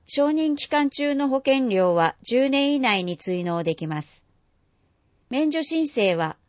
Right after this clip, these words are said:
本人、配偶者及び世帯主。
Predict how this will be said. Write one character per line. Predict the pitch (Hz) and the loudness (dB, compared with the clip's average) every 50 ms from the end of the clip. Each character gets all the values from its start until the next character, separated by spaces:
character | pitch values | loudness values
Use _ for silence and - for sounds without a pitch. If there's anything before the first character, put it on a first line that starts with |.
| _ _ _ _ | _ _ _ _
本 | _ - 302 311 311 302 294 | _ -4 -2 0 0 0 0
人、 | 240 196 180 156 - - _ | 0 -2 -2 -4 -6 -8 _
配 | - - 254 277 285 294 262 | -10 -4 0 0 0 0 0
偶 | 269 285 277 254 | 0 0 0 0
者 | - - 185 156 120 _ _ - | 0 0 0 0 -2 _ _ -2
及 | - 269 294 285 247 | -2 0 2 2 2
び | 190 170 | 0 0
世 | 156 - 185 170 - | -6 -4 -4 0 2
帯 | 240 247 247 220 | 2 2 2 0
主。 | 190 165 147 - - 147 123 | -2 -6 -6 -6 -8 -8 -10